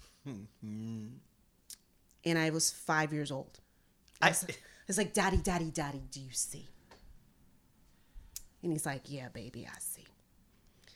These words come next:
Speaker 2: And it was
Speaker 1: Oh,
Speaker 2: just
Speaker 1: man. Nice.
Speaker 2: this moment, like, his belief in me, like, it felt like, like, validated. Like, "Look, you believed in me, and look what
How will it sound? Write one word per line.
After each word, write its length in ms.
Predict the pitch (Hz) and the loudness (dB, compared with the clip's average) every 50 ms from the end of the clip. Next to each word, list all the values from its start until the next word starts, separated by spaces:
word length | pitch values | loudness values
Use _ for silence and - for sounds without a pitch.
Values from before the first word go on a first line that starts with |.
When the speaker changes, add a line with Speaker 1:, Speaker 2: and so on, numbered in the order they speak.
| - _ _ _ _ - | -20 _ _ _ _ 2
Speaker 2:
And 140 | 180 175 175 | 6 8 8
it 120 | 180 143 | 8 8
was 260 | 151 180 170 - - | 6 0 0 0 -2
Speaker 1:
Oh, 80 | - - | 0 4
Speaker 2:
just 760 | 190 180 180 185 180 175 - - - - - - - - - - - - - - - | 6 6 8 6 6 6 4 2 2 0 0 -2 -2 -2 -4 -10 -14 -18 -20 -18 -16
Speaker 1:
man. 120 | 160 160 | -14 -14
Nice. 420 | 170 175 170 175 - - - - - | -12 -12 -14 -14 -16 -16 -12 -4 2
Speaker 2:
this 240 | 180 180 - - 190 | 4 4 4 4 4
moment, 560 | 185 175 175 180 196 196 190 165 147 - - | 2 4 6 6 6 6 6 4 2 2 0
like, 300 | 156 160 156 - - - - _ _ _ _ _ _ _ _ _ | 0 0 0 -4 -10 -18 -20 _ _ _ _ _ _ _ _ _
his 240 | - 185 214 185 156 | 0 0 2 2 2
belief 580 | - - 185 175 165 156 190 202 190 175 - - | 0 0 0 0 0 0 -2 -2 -2 -4 -4 -2
in 160 | 180 170 156 | 0 0 0
me, 320 | 147 143 139 135 139 143 - _ _ _ _ _ _ _ _ _ _ - | 0 -2 -4 -4 -6 -8 -10 _ _ _ _ _ _ _ _ _ _ 6
like, 140 | 196 - | 6 6
it 100 | 214 214 - | 6 2 2
felt 380 | - - 247 220 220 - - | 4 6 8 8 8 8 6
like, 340 | 190 196 190 185 180 - - - - - _ _ _ _ - - | 6 6 6 4 2 -2 -12 -16 -16 -16 _ _ _ _ 0 2
like, 200 | 180 165 - 139 | 2 2 2 0
validated. 840 | 127 175 165 170 175 196 214 196 208 202 214 208 214 214 220 - - - | 0 2 4 4 4 4 4 4 4 4 4 4 2 2 0 -2 -2 0
Like, 180 | 196 196 190 - - 180 | 2 2 2 0 -4 -8
"Look, 400 | 185 185 220 240 247 247 - - - | 0 6 8 8 8 8 4 -10 -6
you 140 | 220 214 214 | -4 -4 -2
believed 360 | 196 208 202 240 233 202 226 | -2 -2 -2 -2 -2 0 2
in 60 | 220 | 2
me, 100 | 220 208 | 4 4
and 140 | 202 196 196 | 4 6 4
look 160 | 196 190 - - - | 4 2 0 -2 0
what 260 | 185 180 175 170 | 2 4 4 2